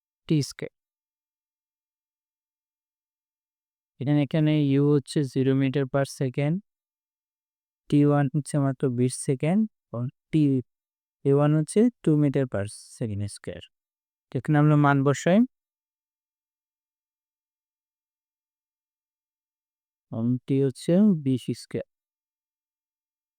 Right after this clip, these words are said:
সুতরাং এস ওয়ান equal to আমরা ক্যালকুলেট করলে পাবো হচ্ছে চারশো মিটার। এবং প্রথম বিশ সেকেন্ডে গাড়িটি কি চারশো মিটার অতিক্রম করে। আবার প-,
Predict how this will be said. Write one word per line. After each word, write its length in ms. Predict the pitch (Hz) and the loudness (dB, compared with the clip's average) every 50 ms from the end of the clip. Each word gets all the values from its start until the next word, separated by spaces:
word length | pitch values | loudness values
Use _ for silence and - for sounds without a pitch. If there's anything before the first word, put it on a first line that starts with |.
| _ _ _ _ _ _ _ _ _ _ _ _ _ _ _ _ _ _ _ _ _ _ _ _ _ _ _ _ _ _ _ _ _ _ _ _ _ _ _ _ _ - | _ _ _ _ _ _ _ _ _ _ _ _ _ _ _ _ _ _ _ _ _ _ _ _ _ _ _ _ _ _ _ _ _ _ _ _ _ _ _ _ _ -12
সুতরাং 480 | - - 139 127 151 147 151 156 170 190 196 175 - - | -8 -6 -2 0 2 2 2 2 2 0 0 -2 -4 -4
এস 200 | 147 143 139 - - 160 | -2 -2 -2 -2 -2 -2
ওয়ান 160 | 151 147 151 151 | 0 0 0 0
equal 220 | 147 - 151 143 | 0 0 -2 -2
to 80 | 139 156 | -2 -2
আমরা 200 | 151 147 147 151 | -2 0 0 -2
ক্যালকুলেট 460 | - - 135 135 139 - 143 139 143 - | -2 -4 -4 -4 -4 -2 -4 -4 -4 -4
করলে 220 | - - 143 143 139 | -4 -4 -2 -2 -2
পাবো 240 | 135 143 139 139 139 | -2 -4 -4 -2 -2
হচ্ছে 280 | 147 143 - - - 196 220 254 254 233 _ _ - | -2 -2 -4 -4 -2 2 2 2 2 0 _ _ -6
চারশো 460 | - 151 143 - - - - 190 208 247 269 269 - _ _ _ _ - | -4 -4 -4 -4 -8 -6 0 2 2 2 2 0 -4 _ _ _ _ -6
মিটার। 280 | 139 131 - - 101 90 92 | -6 -4 -4 -6 -8 -8 -8
এবং 220 | - _ - 147 151 147 - | -8 _ -2 -2 -2 -2 -2
প্রথম 260 | - 147 147 - 180 165 151 | -4 -4 -2 0 0 0 2
বিশ 160 | 147 147 - | 0 -2 -2
সেকেন্ডে 320 | - - 147 160 160 165 156 | -2 -2 -2 0 0 0 0
গাড়িটি 320 | 147 135 139 143 143 - 156 | 0 0 0 -2 -2 -4 -4
কি 140 | - - 117 - _ _ _ _ _ _ _ _ - | -4 -6 -6 -6 _ _ _ _ _ _ _ _ 0
চারশো 260 | 165 - - - - 170 | 0 0 0 0 2 2
মিটার 260 | 165 160 160 160 151 | 4 4 4 4 4
অতিক্রম 460 | 143 135 - - 131 - - 117 110 104 | 2 0 -2 -6 -10 -8 -6 -6 -6 -6
করে। 220 | 101 98 92 92 - - _ _ _ _ _ _ _ _ _ _ _ _ _ _ _ - | -8 -8 -10 -12 -14 -20 _ _ _ _ _ _ _ _ _ _ _ _ _ _ _ -8
আবার 260 | 123 123 123 110 101 - - _ _ _ _ _ _ _ _ _ _ _ _ _ _ _ _ _ _ _ _ _ _ _ _ _ _ _ _ _ _ _ _ _ _ _ _ _ _ _ _ _ _ _ - | -6 -4 -4 -4 -4 -6 -10 _ _ _ _ _ _ _ _ _ _ _ _ _ _ _ _ _ _ _ _ _ _ _ _ _ _ _ _ _ _ _ _ _ _ _ _ _ _ _ _ _ _ _ -6
প-, 140 | 151 - | -6 -6